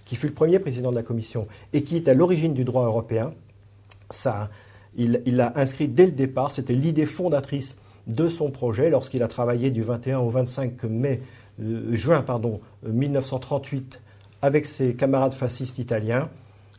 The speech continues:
L'idée centrale, c'était que le pouvoir devait être donné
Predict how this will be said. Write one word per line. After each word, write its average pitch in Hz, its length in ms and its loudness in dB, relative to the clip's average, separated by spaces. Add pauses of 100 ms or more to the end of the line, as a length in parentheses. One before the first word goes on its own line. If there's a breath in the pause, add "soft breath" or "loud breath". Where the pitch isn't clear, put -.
L'idée 165 320 6
centrale, 127 440 0
c'était 135 300 -2
que 131 100 -8
le 123 60 0
pouvoir 139 420 2
devait 120 240 0
être 127 340 -2 (260)
donné 135 360 6